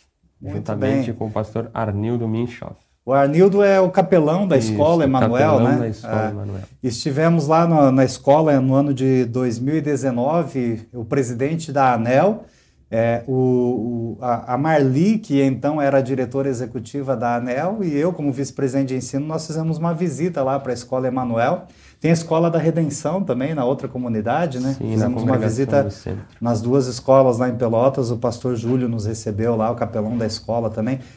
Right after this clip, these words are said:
Speaker 1: Estavam numa preparação, assim, pra chegada dos alunos, ia ser bem naqueles dias que ia iniciar as aulas, o ano letivo, em dois mil e dezenove. Ah, então foi um momento bastante especial conhecer aquela escola, aquela congregação. E o nosso outro,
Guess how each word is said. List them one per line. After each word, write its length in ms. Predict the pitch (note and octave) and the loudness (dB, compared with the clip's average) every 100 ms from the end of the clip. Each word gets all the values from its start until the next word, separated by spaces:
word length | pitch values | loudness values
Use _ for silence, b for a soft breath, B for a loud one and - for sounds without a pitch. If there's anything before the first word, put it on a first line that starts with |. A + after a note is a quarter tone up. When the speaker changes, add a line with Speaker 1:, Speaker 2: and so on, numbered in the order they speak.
| - | -8
Speaker 1:
Estavam 340 | - C3+ C#3 | 2 4 4
numa 500 | D3 C3+ B2 B2 B2 | 2 2 2 -2 -2
preparação, 760 | B2+ C3 A#2+ B2+ A#2+ - C3+ B2+ | 0 -2 0 0 -2 -2 0 0
assim, 260 | - C3 | 0 -4
pra 160 | B2 B2+ | 0 -2
chegada 540 | - B2+ G#2+ C3+ C3+ | 0 -2 2 4 4
dos 200 | A#2+ A#2 | 0 0
alunos, 520 | A#2+ A2+ D3 C#3+ G#2+ | 0 2 2 2 0
ia 100 | A#2 | 0
ser 200 | A#2+ B2+ | 0 -2
bem 140 | A2 C3+ | 0 0
naqueles 400 | D#3+ D#3+ C#3+ A#2+ | 0 0 -2 0
dias 240 | C3 C3 | 0 -2
que 120 | - | -2
ia 160 | B2+ B2+ | 0 2
iniciar 680 | C3+ C3 - A#2 A2+ C3+ C#3+ | 2 0 -2 -4 -2 0 2
as 220 | A#2 G2+ | 0 0
aulas, 380 | A#2 C3+ B2 G#2 | 2 2 2 0
o 60 | |
ano 140 | A#2+ B2+ | 2 2
letivo, 480 | A2+ G#2+ - C#3 B2 | 0 -4 -2 -2 0
em 40 | |
dois 180 | G#2+ A2 | -2 -2
mil 140 | A#2 | -2
e 40 | A#2 | -4
dezenove. 600 | G#2+ A2 A2 C#3 E3 - b b b b b b - | -2 -2 2 2 0 -10 b b b b b b -4
Ah, 120 | A2 | -2
então 240 | A2 A#2 A#2+ | 0 -2 -4
foi 200 | - B2 | -2 0
um 60 | |
momento 340 | B2 A#2+ B2 A#2+ | 2 2 0 -4
bastante 340 | A#2 - C3+ | -6 -4 -6
especial 360 | - C#3+ C3+ C3 | -4 -4 -2 -2
conhecer 420 | C#3 C3 C3 C3 | 0 -2 -2 -2
aquela 300 | B2 B2 B2 | 0 -2 -4
escola, 460 | A#2 - A2 A#2+ | -8 -2 0 0
aquela 240 | A#2 A#2+ A#2+ | -2 -2 -4
congregação. 760 | A#2+ A#2 A#2+ C#3+ C3+ - F2 - b b b b b b b - | -4 -2 -2 -2 -4 -8 -12 -12 b b b b b b b 4
E 240 | C3+ A3 | 6 8
o 80 | C4 | 6
nosso 380 | G3 F#3+ F#3 F3+ | 8 8 6 4
outro, 520 | E3 F3+ F3+ E3 B2 | 6 6 6 6 6